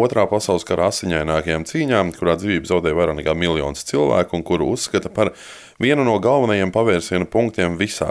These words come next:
kara iznākumā. Tika prognozēts, ka šodien Volgogradā uz piemiņas pasākumiem ieradīsies arī Vladimirs Putins, kuram šis vēsturiskais notikums noteikti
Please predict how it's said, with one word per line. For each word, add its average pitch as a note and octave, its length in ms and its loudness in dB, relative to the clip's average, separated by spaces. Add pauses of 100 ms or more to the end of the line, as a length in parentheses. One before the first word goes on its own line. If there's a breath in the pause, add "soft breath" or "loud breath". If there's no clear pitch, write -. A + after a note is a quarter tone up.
kara F2 240 2
iznākumā. C#2+ 600 -4 (500 loud breath)
Tika F3 240 2
prognozēts, E3+ 480 2
ka - 80 -4
šodien C#3+ 320 2
Volgogradā B2+ 560 2
uz F#2 160 2
piemiņas A2 380 -2
pasākumiem A2 580 0
ieradīsies F2 640 -4
arī C#2+ 140 -8
Vladimirs D2+ 420 -8
Putins, D3 480 0
kuram G#2+ 400 -2
šis - 320 -10
vēsturiskais F2 640 -2
notikums B2+ 400 -2
noteikti B2+ 540 0